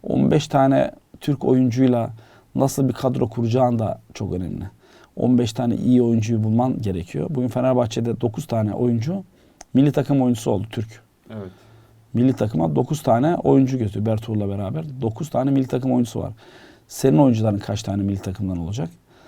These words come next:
Speaker 1: Yani, yani iyi bir havuz oluşturman için de mutlaka Cenk ve Salih'i uzatmadan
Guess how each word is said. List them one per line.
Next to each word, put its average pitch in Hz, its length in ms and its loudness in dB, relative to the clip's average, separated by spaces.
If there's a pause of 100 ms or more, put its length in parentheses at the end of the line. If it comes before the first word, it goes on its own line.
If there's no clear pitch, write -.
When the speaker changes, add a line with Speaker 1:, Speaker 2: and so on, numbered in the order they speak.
(420)
Speaker 1:
Yani, 110 300 4 (300)
yani 113 260 4
iyi 143 280 6
bir 135 60 6
havuz 127 240 4
oluşturman 123 440 2
için 113 220 -4
de 147 60 -2
mutlaka 135 600 -2 (500)
Cenk 135 280 2
ve 123 100 2
Salih'i 120 480 2
uzatmadan 127 580 0